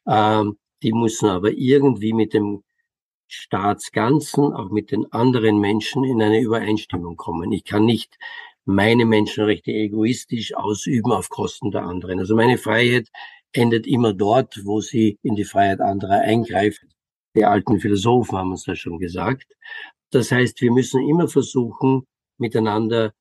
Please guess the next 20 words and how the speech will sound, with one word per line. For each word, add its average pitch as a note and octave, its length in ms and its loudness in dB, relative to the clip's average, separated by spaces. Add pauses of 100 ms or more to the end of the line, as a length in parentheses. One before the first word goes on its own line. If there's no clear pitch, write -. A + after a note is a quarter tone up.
(380)
in B2 240 2
einen, G#2+ 500 2
in G#2 140 -4
ein F#2 120 -2
Gespräch F#2+ 560 0
zu - 140 -4
kommen. E3+ 520 0 (540)
Ähm, A#2+ 480 2
und A2+ 460 -2
das - 380 2
würde G#2+ 220 2
ich G2 140 0
auch G2 160 -2
derzeit G#2+ 720 0
als - 140 -8
das F#2+ 260 -6
Wichtigste - 600 -2
sehen, G2 360 2
dass A#2 200 -2
man, G#2+ 220 4